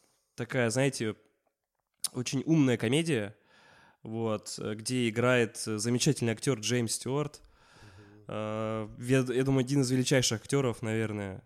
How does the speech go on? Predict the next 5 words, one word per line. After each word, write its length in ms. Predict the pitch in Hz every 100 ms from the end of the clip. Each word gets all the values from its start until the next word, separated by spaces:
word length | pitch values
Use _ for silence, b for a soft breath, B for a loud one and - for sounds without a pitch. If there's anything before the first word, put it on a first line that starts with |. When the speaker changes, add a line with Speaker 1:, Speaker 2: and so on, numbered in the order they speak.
| - - - -
Speaker 1:
э, 200 | 107 107
который 300 | - - 113
тоже 300 | 131 123 107
вот 340 | 101 101 - -
вошел 540 | 110 110 - 113 107